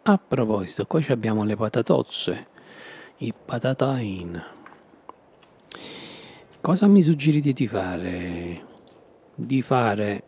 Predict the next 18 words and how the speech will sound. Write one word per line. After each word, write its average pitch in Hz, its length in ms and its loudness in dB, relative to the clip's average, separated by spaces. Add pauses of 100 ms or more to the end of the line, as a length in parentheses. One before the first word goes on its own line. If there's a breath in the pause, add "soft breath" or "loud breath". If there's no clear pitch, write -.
il, 107 340 -2
eh, 104 540 -4
mangime 123 840 2
per 123 260 0
i 117 100 0
maialozzen 185 960 4 (100)
oppure 147 640 2
fare 127 340 -2
le 120 140 -2
patatozzen 117 840 -2
fritten? 208 1000 4
Perché, 123 360 -4
ragazzuoli, 113 760 0
qua 160 200 2
ci 123 80 0
abbiamo 107 460 -2
nelle 143 320 0
produzioni, 120 960 0